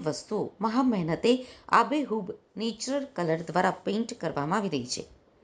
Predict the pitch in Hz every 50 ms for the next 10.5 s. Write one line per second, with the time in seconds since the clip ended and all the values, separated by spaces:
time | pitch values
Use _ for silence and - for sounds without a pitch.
0 | _ - - - - - - 151 175 165 165 175 185 185 208 208 175 202 254 254
1 | 269 262 - 233 185 156 151 160 185 - - - - _ - - 180 214 220 185
2 | 185 254 262 269 - - 175 160 170 208 202 - - - - - - - - _
3 | - - 151 143 - 180 180 175 - 233 240 240 240 - 269 262 - 190 170 165
4 | 170 - 226 208 254 254 247 254 165 156 160 175 160 - - 156 156 147 151 147
5 | 139 143 175 214 220 196 262 254 - - 170 156 156 147 147 147 151 196 247 247
6 | 208 170 151 135 123 123 - - 117 - - _ _ _ _ _ _ _ _ _
7 | _ - - - - - - 254 240 240 - 311 311 - - - 180 190 185 196
8 | 190 147 - - - 170 170 165 - 208 214 226 247 247 247 - 185 165 165 170
9 | 170 - - 185 170 175 196 202 214 196 - - 226 247 240 - 185 - 170 170
10 | - - 175 - - 160 - - 185 175